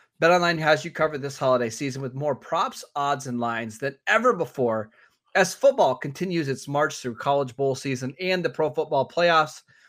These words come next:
BetOnline remains your number one spot for all the sports action this season.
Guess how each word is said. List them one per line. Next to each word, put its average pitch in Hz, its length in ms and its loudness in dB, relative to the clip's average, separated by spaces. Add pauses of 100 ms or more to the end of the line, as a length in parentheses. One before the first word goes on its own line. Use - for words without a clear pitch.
(280)
BetOnline 180 540 4
remains 151 340 -4
your 190 120 2
number 226 260 0
one 180 200 -2
spot 143 360 -2
for 139 100 -8
all 139 180 -4
the 127 80 -10
sports 139 460 -6
action 147 340 0
this 110 200 -10
season. 220 480 -8